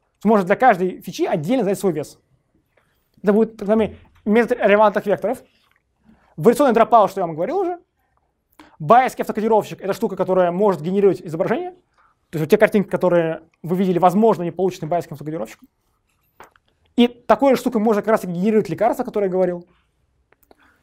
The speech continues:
И байесская оптимизация — это такой, э, штука, которая моделирует, э, неизвестную функцию,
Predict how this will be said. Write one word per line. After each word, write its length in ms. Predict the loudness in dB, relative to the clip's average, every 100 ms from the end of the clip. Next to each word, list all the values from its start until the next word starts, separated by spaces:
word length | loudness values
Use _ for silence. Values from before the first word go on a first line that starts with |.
| _
И 120 | 2
байесская 380 | 6 6 6 -2
оптимизация — 440 | -4 -2 -2 -2 -6
это 160 | -4
такой, 420 | -4 -2 -2 -4 _ _ _
э, 540 | -2 0 0 -2 -4 -10 -18 -16 -16 -18 -16
штука, 300 | -2 0 0
которая 240 | 0 2
моделирует, 500 | 2 2 2 2 -2 -12
э, 600 | -10 -8 -6 -6 -6 -8 -10 _ _ _ _ _ _ _ _ _
неизвестную 460 | 2 4 4 2 0
функцию, 480 | -2 0 -4 -4